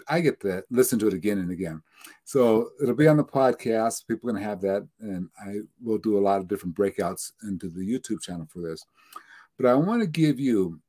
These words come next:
the absolute final word. So I'm saying thank you for being a guest, but you get the final word. And I want you to, you know, whatever you feel like you wanna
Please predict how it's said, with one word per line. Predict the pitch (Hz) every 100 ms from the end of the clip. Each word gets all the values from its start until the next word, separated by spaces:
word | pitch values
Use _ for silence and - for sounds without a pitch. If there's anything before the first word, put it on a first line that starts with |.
| _ 113
the | 120
absolute | 127 - 131 113
final | - 110 113
word. | 98 87 82
So | 104
I'm | 104 107 -
saying | - 131 135
thank | 123 117
you | 131
for | 123
being | 127
a | 135
guest, | 101 95 117 - _ _ -
but | 98 113
you |
get | 139 151
the | -
final | 107 113 139
word. | 123 95 92 -
And | 107 104
I |
want | 113 165 156
you | 156
to, | 135 123 - _ _ -
you | 131
know, | 123
whatever | 139 143 139
you |
feel | - 131
like | 113 120
you |
wanna | 117 107